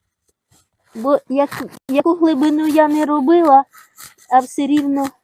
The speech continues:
воно затягує якось. І тепер іще. І добре полила. Ось, дивіться, який корінь.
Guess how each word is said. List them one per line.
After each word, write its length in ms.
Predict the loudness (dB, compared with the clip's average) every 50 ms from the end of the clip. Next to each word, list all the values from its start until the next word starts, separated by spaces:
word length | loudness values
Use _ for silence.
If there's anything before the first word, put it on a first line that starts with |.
| _ _ _ _ -20 -20 -20 -20 -20 _ _ _ _ _ _ _
воно 320 | -6 -6 -4 -2 -2 -2 -2
затягує 760 | -2 -2 -4 -4 _ -10 -10 -8 -6 -6 -6 -4 -4 -4 -4
якось. 640 | -4 -6 -6 -8 -10 -12 -14 -14 -14 -20 -20 _ _ _ _ _ _ -20 -20 -20 -20 -20 _ _ _ _ _ _ _ _ _ _ -20 -20 -20 -20 -18 -10 -8
І 100 | -6 -4
тепер 360 | -2 -2 -2 0 0 0 0
іще. 420 | -2 -4 -8 -12 -10 -8 -8 -8 -8 -10 -18 _ _ _ _ _ _ _ _ _ _ _ -20 -20 -20 _ _ _ -20 -20 -20 _ -12
І 80 | -10
добре 340 | -8 -6 -6 -6 -6 -8 -8
полила. 520 | -6 -6 -4 -4 -4 -4 -4 -4 -4 -6 -6 -8 _ _ _ _ _ _ _ _ _ _ _ _ _ _
Ось, 180 | -4 -4 -4 -2
дивіться, 380 | -2 -2 -2 -2 -4 -6 -10 -12
який 280 | -12 -14 _ -20 _ _
корінь. 300 | -20 -20 -20 -20 _